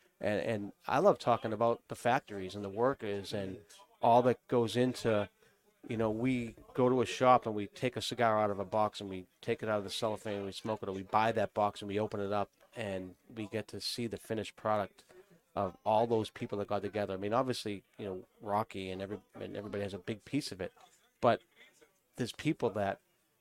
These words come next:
Speaker 1: have to take what they've put together and make it happen, right? Like, the seedlings and the plants, and like you talked about, the prime-ins and the bunching and the rolling and draw testing and packaging and making sure they all look the same before you shut the box. I mean,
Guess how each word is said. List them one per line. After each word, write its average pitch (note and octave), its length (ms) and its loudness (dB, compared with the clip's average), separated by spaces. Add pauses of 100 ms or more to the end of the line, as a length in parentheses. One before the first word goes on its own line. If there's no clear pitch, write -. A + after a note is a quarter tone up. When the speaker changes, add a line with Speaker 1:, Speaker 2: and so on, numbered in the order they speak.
(140)
Speaker 1:
have B2+ 200 0
to A2+ 80 -6
take C3 320 0
what A2 160 -4
they've A2+ 200 2
put - 200 -2
together A2+ 420 0 (140)
and G#2 120 -6
make A2+ 180 -2
it F#2 80 -6
happen, G#2+ 340 -2
right? G#2+ 240 -4 (160)
Like, G#2 200 -8 (720)
the G#2 80 -8
seedlings G2 720 -2
and F#2+ 140 -6
the F2+ 40 -6
plants, G#2+ 580 0
and G#2+ 80 -4
like G#2 140 -6
you A#2+ 80 -8
talked A2+ 240 2
about, G#2+ 160 -4
the G#2 80 -4
prime-ins G2 880 0
and G2 260 -4 (260)
the G#2 100 -2
bunching A#2 580 2
and G2+ 100 -4
the G2+ 60 -2
rolling G#2 580 2
and F#2 300 -8
draw C3 240 2
testing G#2+ 440 -6
and F#2+ 540 -8
packaging G#2+ 720 -4
and G2 180 -4
making A#2+ 240 0
sure B2+ 140 0
they B2 100 2
all A2+ 140 2
look C3+ 140 0
the B2+ 80 -4
same A#2+ 240 0
before B2+ 200 -6
you A2+ 100 0
shut - 220 -4
the - 60 -10
box. A#2+ 420 -2
I A2+ 40 -4
mean, G#2+ 300 -8